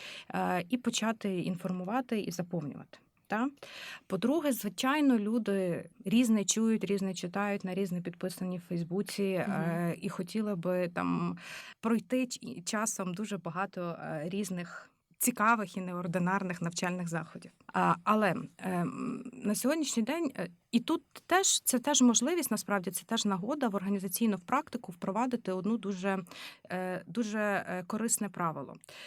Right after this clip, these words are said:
Speaker 1: Коли ми говоримо, е, про те, що навчання на сьогоднішній день, це більше про те, щоб навчити ставити якісні питання, чим
Speaker 2: Мгм.
Speaker 1: про те, щоб знайти якісні відповіді. Тому що ми вже проговорили, що інформація старіє дуже швидко. Якщо я вам даю просто стверджувальні речення,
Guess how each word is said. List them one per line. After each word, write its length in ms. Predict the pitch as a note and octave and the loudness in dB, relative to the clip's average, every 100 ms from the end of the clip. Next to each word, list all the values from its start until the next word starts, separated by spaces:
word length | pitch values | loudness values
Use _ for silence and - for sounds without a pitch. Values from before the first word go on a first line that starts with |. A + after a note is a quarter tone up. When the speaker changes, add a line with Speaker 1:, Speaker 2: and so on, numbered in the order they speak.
| - - | -18 -6
Speaker 1:
Коли 260 | G#3 A#3+ | -2 2
ми 160 | C4+ B3 | 4 4
говоримо, 680 | G#3+ G#3 A#3 A#3+ A3 G#3+ G#3 | 0 -2 -2 0 0 2 0
е, 480 | - F#3 F#3 F#3 F3 | 0 -2 -2 -2 -4
про 140 | - | -6
те, 220 | G#3+ D#4 F4+ | -6 -2 2
що 240 | - G#3 | 2 2
навчання 440 | G3+ - A#3 A3+ | -4 -4 -2 0
на 120 | G#3 F#3 | -2 -4
сьогоднішній 580 | F#3+ G3+ G3+ G3 - | -6 -6 -4 -6 -6
день, 280 | F3+ A#3 E4 F4+ - - | -6 -4 -4 -10 -18 -20
це 160 | - G#3 | -6 -4
більше 360 | F#3 B3 - A3 | 0 0 0 -4
про 200 | - G#3+ | -8 -6
те, 140 | G#3+ | -4
щоб 240 | - F3+ | -6 -6
навчити 440 | G3 F#3 - A3 F3+ | -8 -4 -4 -2 -4
ставити 440 | F3 F#3+ F#3 F3 | -2 -2 -2 -4
якісні 380 | F3+ F3+ F3 E3+ | -4 -4 -8 -8
питання, 440 | F3+ F3+ D4 D#4+ A3 | -8 -6 -4 -4 -4
чим 200 | - F#3+ | 0 -2
Speaker 2:
Мгм. 120 | F#3+ | 0
Speaker 1:
про 120 | G#3 | -4
те, 140 | G3+ A#3+ | -2 -2
щоб 160 | A3+ | -2
знайти 260 | F#3 F3+ G#3 | -4 -4 -2
якісні 440 | F#3 F#3 F#3 F#3 | -4 -4 -6 -4
відповіді. 480 | E3+ D#3+ - - - - - - - | -6 -6 -12 -16 -20 -20 -16 -16 -12
Тому 220 | - G#3+ A3 | -2 0 0
що 280 | - G#3+ | 0 2
ми 140 | F#3+ G#3+ | 2 2
вже 140 | G3+ | 0
проговорили, 500 | - G3+ G3+ A3+ G#3 | -2 -2 0 0 0
що 120 | - | 0
інформація 480 | G3 G3+ G#3 G#3+ G3 | -2 0 -2 0 -2
старіє 340 | - G#3 G#3 G3+ | -2 -2 -2 -2
дуже 220 | A3+ B3 | -2 -4
швидко. 400 | - G#4 - B3 | -4 -6 -2 -2
Якщо 240 | A3+ - | 0 2
я 60 | B3+ | 6
вам 160 | B3 | 6
даю 180 | A3+ A3+ | 6 2
просто 340 | A3 A3 - F#3+ | 0 -2 -2 -4
стверджувальні 640 | - G#3 - G3 G3 G3+ | 0 0 0 -2 -2 -2
речення, 460 | C4 F#4+ - A#3 | -2 -2 2 2